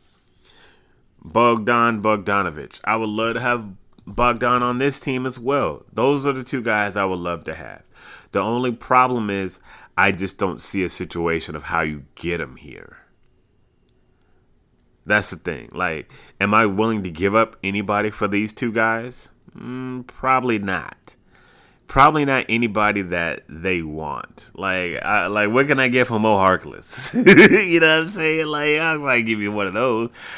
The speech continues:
I'm not giving up John for them two. I'm not giving up DeAndre. I'm not giving up, I'm not even giving up Bogey for them two. So the problem is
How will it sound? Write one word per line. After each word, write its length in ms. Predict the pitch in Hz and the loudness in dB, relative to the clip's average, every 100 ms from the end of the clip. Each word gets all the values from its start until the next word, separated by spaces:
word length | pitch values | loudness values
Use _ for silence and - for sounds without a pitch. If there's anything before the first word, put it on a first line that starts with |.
| - | -8
I'm 180 | - 143 | -2 0
not 200 | 135 120 | 2 2
giving 240 | 107 104 101 | 0 0 0
up 220 | 85 73 | -2 -6
John 400 | 85 101 123 135 | -2 2 2 0
for 140 | 107 | -2
them 200 | 90 82 | -6 -6
two. 300 | - 82 82 | -8 -6 -6
I'm 100 | 101 | -4
not 200 | 120 104 | -2 -2
giving 260 | 95 98 92 | 0 -2 -2
up 160 | 82 | -6
DeAndre. 680 | 76 82 95 131 110 87 82 | -6 -4 -2 -2 -4 -4 -4
I'm 120 | 95 | -4
not 180 | 110 107 | -4 -4
giving 240 | 95 104 95 | -4 -4 -4
up, 180 | 78 - - _ - - - | -8 -14 -20 _ -20 -20 -12
I'm 120 | 104 | -2
not 140 | 127 127 | 2 2
even 180 | 113 | 2
giving 240 | 104 104 101 | -2 -2 -2
up 240 | 87 71 | -4 -4
Bogey 320 | 90 113 107 | 0 0 0
for 160 | 82 85 | -4 -6
them 160 | 78 73 | -8 -10
two. 360 | 76 65 50 - - | -12 -12 -14 -20 -18
So 440 | - 110 104 95 92 - - - - - - - | -8 -2 0 0 -4 -12 -20 -20 -20 -20 -20 -20
the 160 | 78 110 | -4 -2
problem 580 | 101 120 127 139 131 104 | -2 4 4 4 2 0
is 220 | 98 87 | -2 -4